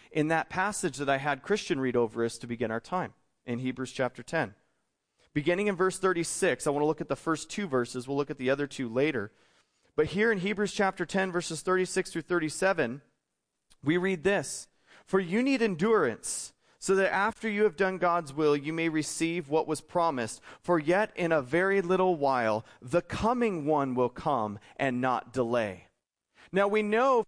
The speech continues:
from the pro-, the, the following two verses here that he's quoting directly from Habakkuk two. But what's amazing is that Habakkuk in his understanding saw only the Babylonians in this prophecy.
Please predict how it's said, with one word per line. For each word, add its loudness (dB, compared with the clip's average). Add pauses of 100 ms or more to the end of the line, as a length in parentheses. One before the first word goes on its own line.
from -10
the 0
pro-, -2
the, 2
the 0
following 2
two -4
verses 0
here 2
that 0
he's -6
quoting 0
directly 0
from -2
Habakkuk -2
two. -2 (840)
But 2
what's 2
amazing 2
is 0
that 0
Habakkuk 0
in 2
his 2
understanding 0 (100)
saw 2
only 4
the 0
Babylonians 2
in -2
this -2
prophecy. 0